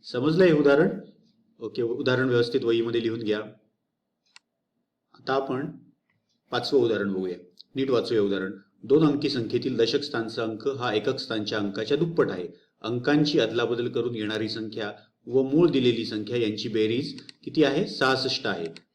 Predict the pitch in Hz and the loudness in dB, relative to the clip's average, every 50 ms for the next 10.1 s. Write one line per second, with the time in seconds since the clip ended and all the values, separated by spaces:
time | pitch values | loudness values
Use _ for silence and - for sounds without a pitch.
0 | _ - 156 143 135 123 101 - - - - - - - 113 127 127 139 147 147 | _ 2 4 6 6 4 2 -2 -8 -14 -20 -20 -18 -10 -6 -2 2 4 4 6
1 | 160 180 - 127 117 110 107 107 117 127 160 180 - - - - _ - 131 117 | 4 2 2 -2 -4 -4 -6 -4 -4 -4 -4 -6 -8 -12 -20 -6 _ 2 2 2
2 | 104 98 95 98 - - - _ _ _ _ _ _ - 190 - - - - _ | 2 -2 -8 -10 -16 -18 -20 _ _ _ _ _ _ -8 -8 -6 -8 -12 -20 _
3 | - - 107 123 131 139 139 117 98 98 101 98 104 123 127 127 131 139 143 147 | -14 -10 -6 -4 -2 -2 -2 -2 -2 -2 -2 0 0 0 2 4 6 6 6 6
4 | 139 143 - 135 123 123 120 - 123 117 104 - - - 85 - - - _ _ | 4 0 -2 -2 -4 -4 -4 -4 -4 -4 -4 -4 -6 -8 -8 -8 -10 -20 _ _
5 | _ _ _ - 113 120 117 - - 123 127 123 143 135 127 127 123 131 131 120 | _ _ _ -14 -10 -10 -8 -6 -2 -2 0 2 2 2 2 2 -2 0 -2 -2
6 | - - 131 123 113 - 120 117 - - 113 107 107 113 110 110 139 147 151 - | -2 0 0 -2 0 0 -2 -4 -2 -2 -4 -2 -2 -2 -4 -4 -6 -4 -4 -2
7 | - 170 160 - - - 110 107 104 - 104 98 92 87 - - - - - - | -2 -2 -2 -4 -4 -6 -6 -6 -6 -6 -8 -8 -8 -10 -12 -14 -14 -14 -12 -10
8 | 98 110 110 107 113 117 113 120 127 120 117 - - 139 123 139 147 147 131 147 | -10 -8 -8 -6 -6 -4 -2 0 0 0 0 -2 -2 -2 -2 0 2 2 4 4
9 | 147 151 - - 104 98 95 - - 92 92 90 - 95 92 92 90 - 165 202 | 2 2 0 -4 -4 -6 -6 -8 -8 -10 -10 -12 -14 -14 -14 -12 -6 -4 -4 -4
10 | - | -4